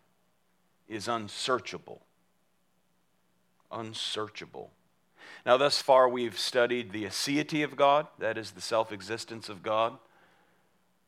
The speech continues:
He, he needs no thing, he needs no one.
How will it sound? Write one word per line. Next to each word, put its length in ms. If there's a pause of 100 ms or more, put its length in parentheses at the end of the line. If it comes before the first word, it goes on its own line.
(340)
He, 180
he 200
needs 420
no 220
thing, 440
he 240
needs 500
no 220
one. 480